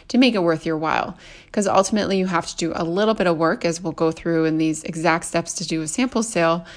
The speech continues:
um, to set this up. So you don't wanna be continuously doing this. You kinda wanna break it into batches.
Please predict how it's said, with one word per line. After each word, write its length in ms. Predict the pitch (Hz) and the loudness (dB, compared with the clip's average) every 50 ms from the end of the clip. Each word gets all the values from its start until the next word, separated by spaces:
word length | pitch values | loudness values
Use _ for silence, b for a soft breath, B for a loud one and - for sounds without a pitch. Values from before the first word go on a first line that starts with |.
| B B B B B - | B B B B B -2
um, 240 | 175 175 170 170 | 0 0 0 0
to 120 | 165 - 175 | -2 -4 -2
set 220 | - - 170 175 | 0 0 0 0
this 220 | - 170 165 - 123 | -2 -6 -2 2 2
up. 180 | 139 147 - | 0 2 0
So 140 | - - 185 | -4 -2 -2
you 60 | 185 | 0
don't 160 | 180 190 190 | 0 2 2
wanna 260 | 165 160 185 190 185 180 | 2 2 2 0 0 0
be 120 | 180 170 | 0 -2
continuously 880 | 180 - 175 156 - - - 160 160 160 160 160 - - 156 156 156 | -4 -6 -8 -8 -6 -2 -2 0 0 0 0 -2 -2 -4 -4 -4 -4
doing 320 | 151 - 147 143 139 143 165 | -4 -4 -4 -4 -2 -2 0
this. 380 | 190 294 381 359 - - - | 0 0 0 0 -4 -8 -10
You 60 | 226 | -10
kinda 220 | 180 - 185 175 180 | -4 0 0 2 2
wanna 280 | 175 170 165 160 160 | 4 2 2 2 0
break 320 | 156 - 160 151 160 - 165 | -2 -2 -2 -2 -2 -2 -2
it 60 | 160 | -2
into 200 | 160 160 - 160 | -2 -2 -4 -2
batches. 640 | - 160 165 - - - - - - - - - | 0 2 0 2 0 -4 -6 -6 -6 -6 -10 -12